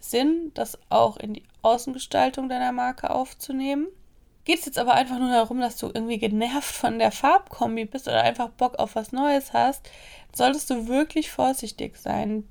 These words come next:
denn eine neue Farbe, eine neue Kommunikation, eine neue Kombination an Schriften, was auch immer, verändert die Wahrnehmung von dir und die Wahrnehmung deiner Marke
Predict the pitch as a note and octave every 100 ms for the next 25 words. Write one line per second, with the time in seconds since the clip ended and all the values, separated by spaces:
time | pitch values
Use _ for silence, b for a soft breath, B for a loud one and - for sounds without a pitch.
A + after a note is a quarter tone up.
0 | - A3 A#3+ C#4+ F#4+ G4 b b b -
1 | A#3 A#3 B3 B3+ A#3+ - C4 D#4 E4 D#4+
2 | D#4+ C#4+ A#3+ A#3+ A#3+ A#3+ A#3+ A3+ A3+ A3
3 | A3+ G#3+ - - - - - - C4+ D4
4 | D4 B3+ A#3+ A#3+ A#3+ A#3 A#3 B B -
5 | - B3 A#3+ A3+ A3+ B3 - A3 A3 -
6 | D4+ D4 - - D4 C#4 - - - -
7 | C#4+ C4+ D4 B B B B - - -
8 | - - - C4+ D4 D#4 D4+ - C4 A3+
9 | A#3+ B3 C4 A3+ A3 G#3+ G#3 G#3+ - G3+
10 | G#3 C#4+ D4+ C#4+ C4+ A3+ A#3 B3+ C4 B3+
11 | B3 A#3+ A#3 G#3+ G#3+ G#3 A#3 A#3+ - -
12 | D4+